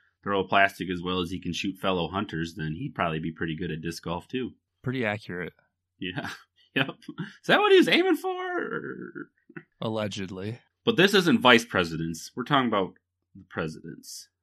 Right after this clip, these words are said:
Speaker 1: And the number one president who would be good at disc golf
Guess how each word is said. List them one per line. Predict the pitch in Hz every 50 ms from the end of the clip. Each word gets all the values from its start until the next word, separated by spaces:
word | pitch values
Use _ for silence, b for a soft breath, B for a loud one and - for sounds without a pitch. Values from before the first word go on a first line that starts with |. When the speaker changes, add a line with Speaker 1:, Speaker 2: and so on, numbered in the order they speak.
| _ _ -
Speaker 1:
And | 117 135 127 110 98 95 92 90 92 92 _ _ _ _ _ _ -
the | 101 90
number | 90 92 107 127 147 165 185 175
one | 151 139 131 131 131 135 135 - _ _
president | - 127 110 101 98 104 101 101 92 80
who | 107 104
would | 98 87
be | 90 87 80
good | 101 107 117
at | 127 110 98
disc | 98 98 95 - -
golf | 95 87 87 90 87 - _